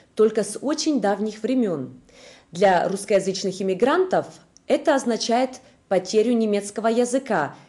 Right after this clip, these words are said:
если он был для них не родным. Для них социальная организация города Нюрнберга Arbeiterwohlfahrt создала новый проект.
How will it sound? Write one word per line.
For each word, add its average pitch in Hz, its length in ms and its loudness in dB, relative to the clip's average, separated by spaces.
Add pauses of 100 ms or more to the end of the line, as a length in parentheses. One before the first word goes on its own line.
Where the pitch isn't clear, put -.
если 180 420 -4
он 247 240 0
был 254 240 2
для 190 220 -4
них 185 300 -2
не 175 140 -2
родным. 185 600 -2 (1120)
Для 214 160 2
них 359 300 4
социальная 208 560 2
организация 180 960 0
города 170 400 0
Нюрнберга 156 720 -2
Arbeiterwohlfahrt 262 1120 0 (640)
создала 190 600 2
новый 208 360 -2
проект. - 640 -2